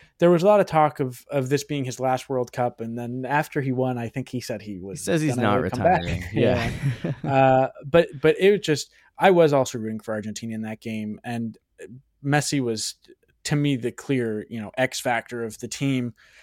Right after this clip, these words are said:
Speaker 1: Um, and, you know,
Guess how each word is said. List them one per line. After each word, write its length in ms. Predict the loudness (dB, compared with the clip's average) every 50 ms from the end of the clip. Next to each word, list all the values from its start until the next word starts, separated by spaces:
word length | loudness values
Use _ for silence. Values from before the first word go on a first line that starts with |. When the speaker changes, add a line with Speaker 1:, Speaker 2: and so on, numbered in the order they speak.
| -20 _ _ _ -14 -4
Speaker 1:
Um, 440 | -2 -2 0 0 0 -2 -4 -6 -8 -14 _ _ _ _ _ _ _ _ _ _ _ _ _ _ _
and, 160 | 4 6 6
you 340 | 6 4 4 2 0 2 4
know, 300 | 4 4 4 2 0 -4